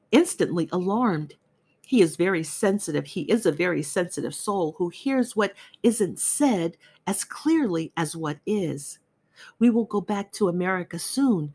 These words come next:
said Samuel, "to reassure him and see about her." The children stood up with us in, in a simple church ceremony in London.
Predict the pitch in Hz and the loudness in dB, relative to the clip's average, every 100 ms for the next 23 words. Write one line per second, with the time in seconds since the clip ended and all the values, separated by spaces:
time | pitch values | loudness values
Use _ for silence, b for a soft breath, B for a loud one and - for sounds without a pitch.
0 | b - - 147 - 143 139 143 160 180 | b -8 -6 -4 -6 -6 -4 -4 -6 -8
1 | - 202 - 247 214 208 - 302 220 180 | -8 -6 -2 -2 0 -2 -2 -2 0 -2
2 | - 240 - 349 440 247 139 156 - 143 | 0 0 2 0 0 0 -2 -4 -6 -8
3 | 214 - _ B B B - 262 - 320 | -8 -12 _ B B B -2 -2 2 0
4 | 262 247 - - - - 269 226 226 - | 2 0 0 -4 -2 4 4 4 0 -2
5 | 170 160 160 - 170 165 - 175 156 151 | -4 -4 -6 -6 -6 -6 -6 -4 -2 -2
6 | - 240 254 262 - 220 202 - - - | 0 0 0 -6 -4 -2 -2 -4 -16 -4
7 | 240 214 160 147 147 170 175 175 180 165 | 0 0 -2 -4 -6 -6 -6 -4 -4 -4
8 | 151 | -8